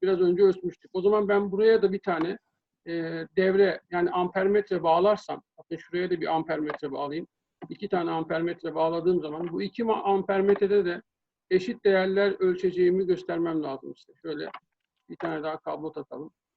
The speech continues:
Daha rahat gözüksün. Anahtarı kapattık. Evet, bakın görüyorsunuz arkadaşlar. Buradan da sıfır virgül kırk beş amper, buradan da sıfır virgül kırk beş amperlik akım geçmektedir.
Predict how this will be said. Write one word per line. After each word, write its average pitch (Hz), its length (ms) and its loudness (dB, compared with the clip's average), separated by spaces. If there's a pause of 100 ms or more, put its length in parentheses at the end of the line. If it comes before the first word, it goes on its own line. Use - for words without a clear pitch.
(180)
Daha 143 180 -8
rahat - 280 -12
gözüksün. 151 440 -14 (2500)
Anahtarı 190 420 -2
kapattık. - 460 -4 (800)
Evet, 190 260 0
bakın 190 280 0
görüyorsunuz 185 500 2
arkadaşlar. 156 480 -8
Buradan 196 300 2
da 185 80 -2
sıfır - 360 -8
virgül 160 280 -6
kırk - 260 -18
beş 185 160 -6
amper, 190 420 -4 (500)
buradan 175 340 0
da 160 60 -6
sıfır 180 380 -6
virgül 160 260 -6
kırk - 300 -12
beş 185 180 -4
amperlik 160 560 -6
akım 190 380 -4 (400)
geçmektedir. 160 720 -10